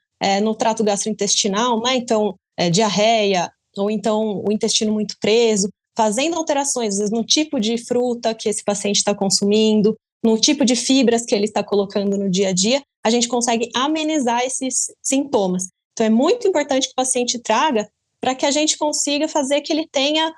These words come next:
um tratamento mais tranquilo, um tratamento mais leve,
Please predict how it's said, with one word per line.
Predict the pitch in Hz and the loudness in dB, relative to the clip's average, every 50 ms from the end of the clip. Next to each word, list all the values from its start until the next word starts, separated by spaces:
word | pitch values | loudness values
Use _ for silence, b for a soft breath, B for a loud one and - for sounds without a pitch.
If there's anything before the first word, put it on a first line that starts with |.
| _ _ - | _ _ -2
um | 240 269 277 | -2 -2 0
tratamento | 277 294 285 285 - 302 285 269 262 285 330 415 - 403 | 0 0 0 0 0 0 0 0 0 0 -2 -2 -2 -2
mais | 359 269 262 254 | -2 -2 -2 -4
tranquilo, | - - 233 226 226 233 - 226 196 180 170 160 160 170 | -2 -2 -2 -2 -2 -2 -2 0 0 2 0 0 -4 -6
um | 185 | -4
tratamento | 180 220 220 226 226 254 240 240 240 247 277 311 320 - 320 | -2 -2 -2 0 0 -2 -2 0 0 0 0 0 -2 -4 -4
mais | 285 277 262 254 226 196 | -2 0 0 0 2 2
leve, | 214 214 202 196 185 175 170 151 - | 2 2 2 2 2 0 -2 -6 -12